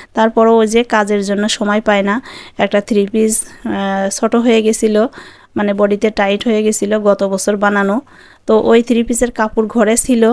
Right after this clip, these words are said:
আমি থ্রি পিসটা সম্পূর্ণ খুলছি, কামিজটা সাইড থেকে খুলে তারপর যে কাপড় ছিল ওই কাপড়েরই কাপড়, সেটা আমি লাগিয়ে নিছি। তো এখন বোঝাই যাচ্ছে না যে আমি কাপড় লাগাইছি সাইড থেকে।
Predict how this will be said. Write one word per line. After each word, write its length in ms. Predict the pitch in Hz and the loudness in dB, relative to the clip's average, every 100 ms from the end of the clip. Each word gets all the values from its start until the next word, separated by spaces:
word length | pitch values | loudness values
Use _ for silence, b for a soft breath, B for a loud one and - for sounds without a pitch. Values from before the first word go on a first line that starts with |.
| 294 | 0
আমি 200 | 208 202 214 | -4 -4 -2
থ্রি 180 | 208 | -2
পিসটা 300 | 202 214 - | -2 -4 -4
সম্পূর্ণ 600 | 220 233 220 - 226 226 | -2 -2 -4 -2 -2 0
খুলছি, 480 | 226 - 214 226 226 233 | -2 0 2 2 0 0
কামিজটা 520 | 220 202 202 - 214 254 - | 0 -2 -2 -4 -4 -4 -6
সাইড 260 | - 196 196 | -4 -4 -4
থেকে 220 | 208 214 | -6 -6
খুলে 460 | 208 - 226 226 226 311 B B B - | -8 -2 0 4 2 2 B B B -2
তারপর 380 | 202 202 208 208 - - _ - | -2 2 0 0 -4 -18 _ -10
যে 140 | 208 214 | -2 -2
কাপড় 360 | 233 226 233 - | 0 -2 -2 0
ছিল 160 | 233 240 240 | 2 2 2
ওই 80 | 220 | 2
কাপড়েরই 500 | 214 220 214 214 233 | 0 -2 0 2 0
কাপড়, 320 | 226 214 220 | -2 -4 -2
সেটা 340 | 247 233 196 196 | -2 -2 -2 -2
আমি 140 | 196 202 | -2 0
লাগিয়ে 360 | 202 202 202 | 0 0 -2
নিছি। 280 | 196 196 214 294 B B B B | -2 -4 -4 -6 B B B B
তো 60 | - | 0
এখন 260 | 214 214 240 233 | 0 2 0 2
বোঝাই 340 | 214 220 247 233 | 2 2 2 4
যাচ্ছে 300 | 233 226 233 | 2 2 0
না 100 | 226 214 | 0 0
যে 120 | 226 | 2
আমি 240 | 208 196 202 190 | 2 0 -2 -2
কাপড় 300 | 202 196 196 | -4 -2 -2
লাগাইছি 380 | 196 190 190 208 | -2 -2 -2 -4
সাইড 260 | - 196 196 | -4 -4 -2
থেকে। 240 | 202 196 | -4 -2